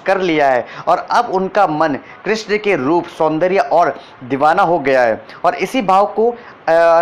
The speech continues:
पुनरावृत्त को देखते हुए कुछ वि-, विद्वानों ने मीरा के प्रेम को,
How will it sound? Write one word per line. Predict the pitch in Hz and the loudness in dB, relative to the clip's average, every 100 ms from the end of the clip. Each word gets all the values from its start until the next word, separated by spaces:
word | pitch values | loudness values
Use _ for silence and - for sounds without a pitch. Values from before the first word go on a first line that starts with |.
| 160 160 - - - - - - - - | 2 0 -6 -20 -20 -20 -20 -20 -18 -6
पुनरावृत्त | 185 202 185 165 220 220 156 - - - | 0 2 2 2 0 0 -2 -4 -14 -2
को | 196 | -2
देखते | 151 143 170 - 220 | 0 -2 -2 0 0
हुए | 180 185 190 | 2 0 -2
कुछ | - 247 247 247 | -4 -6 -2 -2
वि-, | 180 185 | 0 -2
विद्वानों | 160 175 156 180 180 208 | -2 -4 0 2 2 0
ने | 196 | -2
मीरा | 170 180 208 | -2 0 0
के | 208 196 | 0 -4
प्रेम | - 170 185 196 | -2 -2 0 0
को, | 196 180 | -2 -2